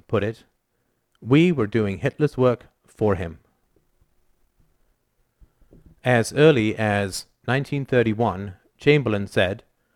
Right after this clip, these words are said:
"The whole of Europe is locked in a suicidal embrace which will probably drown the lots of us."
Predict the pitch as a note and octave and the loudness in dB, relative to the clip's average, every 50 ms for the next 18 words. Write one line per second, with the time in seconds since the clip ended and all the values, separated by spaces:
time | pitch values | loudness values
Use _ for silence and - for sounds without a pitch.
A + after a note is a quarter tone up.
0 | _ _ _ _ _ _ _ - F#2 C3 E3 G3 F#3+ F3+ D#3 A2+ G#2+ C3 E3+ F#3 | _ _ _ _ _ _ _ -2 2 4 6 6 6 4 4 2 2 2 4 4
1 | E3+ D3+ C3+ A2 G2 C#3+ F#3 G3+ F#3+ - - F3 F3 D3 - - G#3+ G#3+ G3 E3 | 4 2 0 -2 0 2 0 0 0 -2 -2 -2 -2 -2 -2 -2 0 2 2 2
2 | - F3+ D#3 D#3 C#3+ C#3 C3+ C3+ B2+ A#2 G2+ C#3 C#3 G#2+ - - - - B2 A#2 | 2 2 2 2 2 2 0 0 0 0 0 0 0 -2 -4 -8 -10 -8 -8 -8
3 | - - C#3+ C3+ A#2 - - F3+ G3+ F#3+ G3 F3 F#3 F#3 C3 A2 B2 D3 E3+ F#3 | -4 -2 -2 -2 -2 -2 -2 0 0 0 2 4 2 2 2 0 0 0 2 2
4 | F#3 F3 F3 E3+ E3 D#3 - - A2 F#2 F2+ - - - | 2 2 2 2 2 0 -2 -8 -8 -8 -10 -14 -16 -20